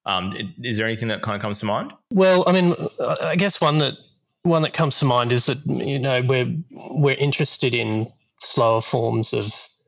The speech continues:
Speaker 2: um, dissemination of ideas, perhaps, than, than we once were. So that, that's maybe one of the reasons why we've been writing more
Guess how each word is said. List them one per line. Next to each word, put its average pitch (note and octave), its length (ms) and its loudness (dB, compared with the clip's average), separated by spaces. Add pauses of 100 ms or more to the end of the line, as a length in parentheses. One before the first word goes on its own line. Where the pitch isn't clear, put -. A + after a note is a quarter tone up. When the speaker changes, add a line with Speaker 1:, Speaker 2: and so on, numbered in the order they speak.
(200)
Speaker 2:
um, A2 240 0
dissemination A2 680 -2
of A2 60 0
ideas, G#2+ 540 0
perhaps, B2+ 400 -2
than, A2+ 320 -2
than A2 100 -2
we G#2+ 100 0
once G#2+ 320 -2
were. A#2 300 0
So C#3 220 -2
that, A#2+ 240 0 (240)
that's B2+ 440 -2
maybe A2 280 0
one G#2+ 140 0
of G#2 60 -2
the G#2+ 80 -2
reasons A2 400 -2
why A2 300 0 (540)
we've A2+ 200 0
been G#2+ 280 -2
writing A2+ 580 0 (180)
more A2+ 400 0